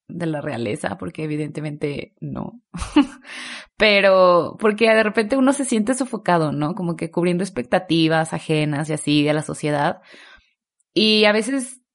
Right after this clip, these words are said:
o sea, solo nos toca como cumplirlo con ciertos,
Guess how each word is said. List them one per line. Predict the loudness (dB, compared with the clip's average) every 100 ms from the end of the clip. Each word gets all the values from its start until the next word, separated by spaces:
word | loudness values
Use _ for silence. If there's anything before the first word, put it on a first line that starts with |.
| _ _ _ 0
o | 0
sea, | 2 0 0
solo | -2 -4
nos | -2 -4 -4
toca | -4 0 -2 -2 -6 _ _ _ _ -8
como | -2 2 2 0 -6 -12 _ _ -18 -6
cumplirlo | -4 -4 -2 0 2
con | 0 -2
ciertos, | 0 0 2 -2 -2 -12